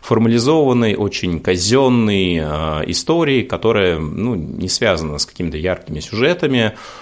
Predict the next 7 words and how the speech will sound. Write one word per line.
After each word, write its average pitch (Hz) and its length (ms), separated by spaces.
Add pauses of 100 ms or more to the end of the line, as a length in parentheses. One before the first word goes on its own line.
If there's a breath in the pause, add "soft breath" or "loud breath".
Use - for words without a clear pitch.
(240 loud breath)
А, 85 380
скучные 95 560
законы, 123 720
огромное 90 440
количество - 440
статей, 151 640
талмуды, 131 880